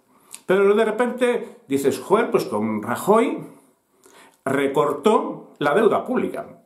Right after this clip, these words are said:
y se creó más empleo y no subió", bueno, sí, también subió el iva del dieciocho al veintiuno por ciento, que me pareció mal y lo critiqué. Claro, ¿por qué tuvo que subir el iva? Pues porque no había dinero. ¿Por qué? Pues porque el que estuvo antes, Zapatero, se lo gastó,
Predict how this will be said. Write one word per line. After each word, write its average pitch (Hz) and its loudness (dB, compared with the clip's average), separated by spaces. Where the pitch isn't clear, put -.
y 139 0
se 120 -2
creó 120 0
más 233 -2
empleo 185 -2
y 117 -4
no 139 2
subió", 147 -2
bueno, 139 -4
sí, 113 -10
también 110 -6
subió 123 0
el 123 -2
iva 110 -4
del 117 -4
dieciocho 127 -2
al 131 2
veintiuno 131 -2
por 127 -4
ciento, 185 -2
que 123 0
me 107 -2
pareció 113 -4
mal 101 0
y 104 -4
lo 104 -4
critiqué. - -10
Claro, - -2
¿por 127 2
qué 170 -4
tuvo 190 6
que 185 2
subir 175 2
el 175 0
iva? 240 0
Pues 117 -10
porque 131 -8
no 151 -2
había 156 0
dinero. 117 -2
¿Por 123 2
qué? 214 2
Pues 139 -4
porque 127 -2
el 123 -2
que 123 -2
estuvo 139 0
antes, 160 0
Zapatero, 143 -2
se 165 -4
lo 127 -2
gastó, 104 -4